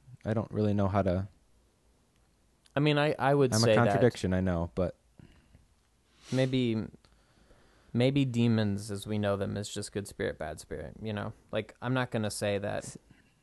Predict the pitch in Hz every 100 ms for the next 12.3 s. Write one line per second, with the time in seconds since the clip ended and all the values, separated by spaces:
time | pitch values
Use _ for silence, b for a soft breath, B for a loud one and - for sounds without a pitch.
0 | - 127 127 120 120 - - - - b
1 | b b b b b b b b b _
2 | - 147 - - - - _ 147 175 156
3 | - 127 120 113 101 95 - - 120 120
4 | 123 123 - - 107 104 98 98 104 -
5 | _ _ - - 120 107 - 98 95 95
6 | 95 95 90 95 92 85 - 107 101 98
7 | 101 101 98 - 113 104 87 85 98 _
8 | _ _ b b b 120 123 139 117 107
9 | 107 - 117 107 104 107 135 147 123 110
10 | 123 113 113 107 110 113 113 110 104 -
11 | - 104 104 135 143 131 - 104 98 107
12 | 104 117 135